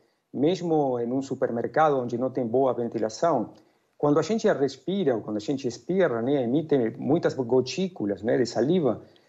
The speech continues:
de tamanhos muito diferentes. As maiores, elas, eh, caem muito rápido, né, pro, pro chão. E, obviamente, são as que a gente enxerga, né, e são as, as, as perigosas, obviamente.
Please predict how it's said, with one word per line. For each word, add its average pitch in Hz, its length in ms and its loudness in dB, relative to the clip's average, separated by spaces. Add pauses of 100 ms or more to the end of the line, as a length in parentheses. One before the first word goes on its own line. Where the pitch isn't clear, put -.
(180)
de 143 140 2
tamanhos 202 400 2
muito 208 240 0
diferentes. 190 720 0
As 117 100 0
maiores, 135 880 0 (440)
elas, 185 520 2
eh, 196 100 2
caem 196 340 0
muito 208 300 0
rápido, 180 580 2
né, 147 220 0
pro, 120 560 0
pro 117 160 0
chão. 165 460 0 (520)
E, 220 360 4
obviamente, 190 480 0
são 208 240 2
as 208 120 0
que 208 200 2
a 202 160 4
gente 190 280 -6
enxerga, 170 680 0
né, 147 220 0
e 160 40 -2
são 170 240 0
as, 160 220 -2
as, - 260 -6
as 135 160 -2
perigosas, 151 600 2
obviamente. 156 720 0